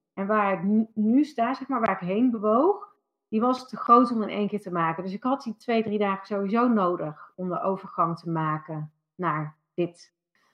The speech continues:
En dat is ook wel weer leuk. Hoe dat dan achteraf ook weer, ehm, ja, toch eigenlijk gewoon heel erg perfect in elkaar past allemaal.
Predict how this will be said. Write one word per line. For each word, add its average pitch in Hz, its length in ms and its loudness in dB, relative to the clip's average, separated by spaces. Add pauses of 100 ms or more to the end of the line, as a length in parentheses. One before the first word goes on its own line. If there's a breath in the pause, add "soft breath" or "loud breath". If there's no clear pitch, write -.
(320)
En 202 100 -6
dat 240 160 -2
is - 100 -12
ook 208 180 -2
wel 156 140 -6
weer - 140 -8
leuk. - 420 -12
Hoe 190 120 -6
dat 190 160 -2
dan 180 180 -4
achteraf 190 640 0
ook 214 220 2
weer, 190 600 -2
ehm, 175 720 -6
ja, 185 280 0
toch - 240 -10 (380)
eigenlijk - 400 -20
gewoon 143 160 -14
heel 170 200 -10
erg - 240 -16
perfect - 680 -8 (640)
in 208 120 -2
elkaar 180 560 -6
past - 420 -8
allemaal. 151 400 -14